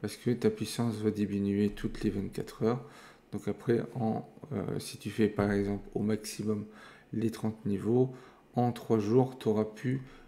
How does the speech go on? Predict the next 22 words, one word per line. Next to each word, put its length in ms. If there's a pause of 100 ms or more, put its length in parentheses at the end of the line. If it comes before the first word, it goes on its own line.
(140)
de 180
puissance. 640 (380)
Le 140
fait 260
de 40
jouer 320
à 100
ces 200
jeux-là 480 (520)
te 80
permettra 680
de 160
gagner 680
aléatoirement, 1200 (120)
donc 200
le 180
taux 420 (640)
de, 480 (160)
euh, 260
gagner 640
une 160
récompense 840